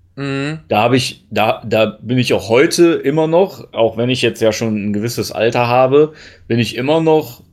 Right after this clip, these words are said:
Speaker 2: irgendwie, ich meine, das schockt mich jetzt nicht mehr, aber ich find's immer noch unnötig, dass man in so einem Videospiel einem die Wirbelsäule rausziehen kann oder so.
Speaker 1: Ja, diese
Speaker 2: Diese
Speaker 1: Fatality
Speaker 2: Finisher.
Speaker 1: Moves, ne?
Speaker 2: Ja, also das, das, das ist für mich wirklich so eine übertriebene Darstellung an, an, äh, Brutalität einfach.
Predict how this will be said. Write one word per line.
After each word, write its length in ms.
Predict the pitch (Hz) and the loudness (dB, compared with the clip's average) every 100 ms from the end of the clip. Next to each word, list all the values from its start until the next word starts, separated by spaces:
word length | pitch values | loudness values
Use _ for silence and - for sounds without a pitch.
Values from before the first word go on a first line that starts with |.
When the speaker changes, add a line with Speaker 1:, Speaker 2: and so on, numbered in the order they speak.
| - | 0
Speaker 2:
irgendwie, 640 | 123 131 127 117 117 113 | 2 2 0 -2 0 0
ich 240 | - - | -2 -6
meine, 140 | 101 113 | -4 -2
das 100 | 101 | 0
schockt 320 | 123 135 - | 0 -2 -2
mich 160 | 143 139 | -2 2
jetzt 240 | 135 - | 0 0
nicht 240 | 139 143 | -4 -4
mehr, 240 | 147 139 139 | -2 2 4
aber 240 | 107 107 | 4 2
ich 100 | 101 | 2
find's 200 | 127 120 | -2 -4
immer 200 | - 139 | -4 -2
noch 160 | 131 120 | 0 -2
unnötig, 720 | - 175 131 107 110 143 - | -2 0 2 0 -2 -4 -2
dass 220 | 95 - | -4 -2
man 180 | 107 98 | -4 -2
in 160 | 101 | -4
so 80 | 101 | -2
einem 200 | 110 107 | -2 -2
Videospiel 600 | 107 123 131 - 123 123 | -4 -2 -4 -2 0 2
einem 280 | 92 107 113 | 2 -2 -4
die 300 | 104 110 107 | -2 -2 0
Wirbelsäule 440 | 143 123 95 87 | 0 0 -2 -4
rausziehen 520 | 95 82 - - 92 92 | -4 -4 -6 -8 -10 -10
kann 220 | 87 87 | -12 -10
oder 180 | 85 85 | -12 -12
so. 180 | 87 | -6
Speaker 1:
Ja, 220 | 117 127 127 | -2 0 0
diese 400 | 113 101 107 101 | -2 -6 -4 -4
Speaker 2:
Diese 180 | 98 | -4
Speaker 1:
Fatality 440 | 107 131 127 123 113 | -2 2 2 0 -2
Speaker 2:
Finisher. 160 | 117 | -2
Speaker 1:
Moves, 440 | 107 101 101 - - | -4 -4 -4 -4 -6
ne? 160 | 107 | -2
Speaker 2:
Ja, 140 | 107 117 | 0 2
also 240 | 110 104 | 0 0
das, 300 | - - - | -2 -2 -2
das, 320 | 104 98 95 104 | -4 -6 -8 -4
das 220 | 110 - | -2 -2
ist 120 | 135 | 0
für 100 | 131 | 2
mich 260 | 120 127 123 | 2 2 0
wirklich 260 | 117 120 | -2 -2
so 60 | - | -2
eine 120 | 107 | -2
übertriebene 600 | 104 104 - - 110 110 | -2 -2 -2 -2 -2 0
Darstellung 600 | 98 95 110 104 95 98 | 0 -2 -2 0 -2 -2
an, 340 | 82 98 90 82 | -6 -10 -10 -12
an, 420 | 76 92 85 71 | -14 -14 -14 -16
äh, 160 | 78 87 | -14 -12
Brutalität 720 | 107 107 98 90 90 98 - | -10 -6 -6 -6 -4 -4 -4
einfach. 400 | 82 - - | -10 -14 -16